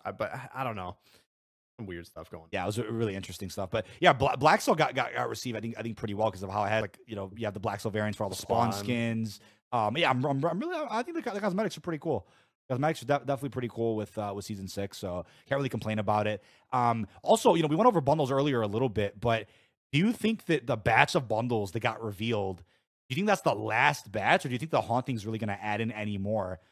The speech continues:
Speaker 2: 'Cause everything's, it, like, everything's
Speaker 1: Mm-hmm,
Speaker 2: revealed. What, what do you
Speaker 1: mm-hmm.
Speaker 2: think about the, the cosmetic side of things? Are they gonna have, like, a, a, a smaller season in terms of, in terms of bundles and whatnot?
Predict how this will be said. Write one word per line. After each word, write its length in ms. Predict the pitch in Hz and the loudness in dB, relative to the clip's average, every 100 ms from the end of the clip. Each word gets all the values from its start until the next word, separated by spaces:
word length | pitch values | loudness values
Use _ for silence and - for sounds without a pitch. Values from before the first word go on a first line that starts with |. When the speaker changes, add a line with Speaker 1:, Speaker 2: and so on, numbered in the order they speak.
| _ - | _ -4
Speaker 2:
'Cause 120 | 131 - | -4 4
everything's, 720 | 135 208 196 147 120 104 92 | 6 6 4 2 0 -2 -8
it, 220 | 127 127 | -8 -8
like, 240 | 120 98 _ - | -8 -12 _ -2
everything's 420 | 143 170 120 113 | 2 2 2 2
Speaker 1:
Mm-hmm, 60 | 139 | 2
Speaker 2:
revealed. 320 | 160 160 143 | 2 2 2
What, 80 | 120 | -2
what 20 | |
do 140 | 113 110 | -6 -6
you 280 | 120 131 139 | -2 2 2
Speaker 1:
mm-hmm. 160 | 165 | 2
Speaker 2:
think 100 | 147 | 2
about 160 | 175 160 | 2 2
the, 140 | 185 | 2
the 80 | 123 | -2
cosmetic 360 | 120 110 117 147 | -2 0 0 0
side 120 | 104 | -2
of 40 | 95 | -4
things? 120 | 95 | -4
Are 40 | |
they 40 | 110 | 0
gonna 120 | 120 | 2
have, 100 | 117 | 0
like, 100 | 113 | -2
a, 60 | |
a, 360 | 107 107 98 95 - - | -2 -2 -2 -6 -10 -12
a 40 | |
smaller 400 | 110 123 117 120 | -6 -2 0 2
season 360 | 110 113 113 127 | 0 -4 -4 -2
in 80 | 107 | -4
terms 200 | 110 104 | -4 -6
of, 140 | 90 98 | -8 -10
in 80 | 101 | -10
terms 160 | 101 | -8
of 60 | 98 | -6
bundles 260 | 92 104 110 | -4 -4 -6
and 80 | |
whatnot? 260 | 123 123 151 | -6 -8 -10